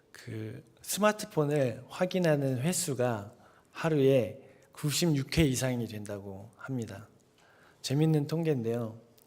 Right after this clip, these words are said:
이 통계를 보면 알 수 있듯이 계산해 보면 십 분마다 한 번씩 스마트폰을 확인하는 거예요. 이 현대를 살아가는 사람들이 십 분마다 한 번씩 스마트폰을 확인하면서 자신이 알고 싶은 정보를 확인한다고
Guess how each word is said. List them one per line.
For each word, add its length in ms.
이 300
통계를 400
보면 260
알 120
수 140
있듯이 600
계산해 420
보면 440
십 300
분마다 380
한 160
번씩 460
스마트폰을 800
확인하는 540
거예요. 240
이 140
현대를 340
살아가는 400
사람들이 600
십 240
분마다 340
한 100
번씩 400
스마트폰을 720
확인하면서 880
자신이 340
알고 360
싶은 340
정보를 600
확인한다고 840